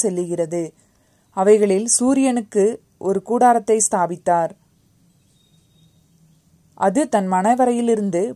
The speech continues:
புறப்படுகிற மணவாளனைப் போலிருந்து, பராக்கிரமசாலியைப் போல் தன் பாதையில் ஓட மகிழ்ச்சியாயிருக்கிறது. அது வானங்களின் ஒரு முனையிலிருந்து புறப்பட்டு, அவைகளின் மறுமுனை வரைக்கும் சுற்றியோடுகிறது.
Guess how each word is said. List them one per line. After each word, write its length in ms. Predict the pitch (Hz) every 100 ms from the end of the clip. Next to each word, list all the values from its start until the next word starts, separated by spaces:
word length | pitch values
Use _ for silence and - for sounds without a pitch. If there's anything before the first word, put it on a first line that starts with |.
| -
புறப்படுகிற 640 | 233 240 220 202 202 190
மணவாளனைப் 760 | 208 180 226 247 247 240 240 202
போலிருந்து, 720 | 190 196 190 180 170 180 233 _ _ _ _ 180
பராக்கிரமசாலியைப் 1000 | 190 247 269 277 269 247 233 214 202 196
போல் 300 | 196 220 - -
தன் 200 | 185 180
பாதையில் 500 | 190 226 247 240 208
ஓட 360 | 185 185 190
மகிழ்ச்சியாயிருக்கிறது. 1400 | 214 185 214 - 247 220 226 202 180 180 170 160 170 160 - _ _ _ _ _ _ _ _ _ _
அது 260 | 185 190 196
வானங்களின் 600 | 190 247 269 262 262 247
ஒரு 200 | 196 214
முனையிலிருந்து 580 | 240 247 247 233 214
புறப்பட்டு, 680 | 202 180 175 190 165 202 202 _
அவைகளின் 520 | 185 202 196 190 185
மறுமுனை 380 | 180 214 240 240
வரைக்கும் 420 | 208 196 185 202
சுற்றியோடுகிறது. 1080 | 202 226 247 220 196 190 180 170 165 175 160